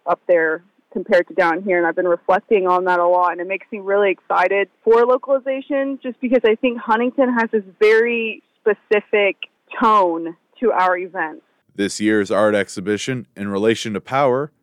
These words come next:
Speaker 2: curated by Leah Gore, features art that explores political protest,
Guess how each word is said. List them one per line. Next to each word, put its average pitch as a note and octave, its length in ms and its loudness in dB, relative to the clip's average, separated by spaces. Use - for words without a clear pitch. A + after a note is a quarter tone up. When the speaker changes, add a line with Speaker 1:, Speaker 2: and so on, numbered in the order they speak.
Speaker 2:
curated F#3 560 2
by G2+ 140 2
Leah F#2+ 280 -2
Gore, A#2 480 -2
features G2+ 400 -6
art C#3 340 -2
that G2+ 160 0
explores D#3 520 -2
political G2 480 -8
protest, F3 760 -2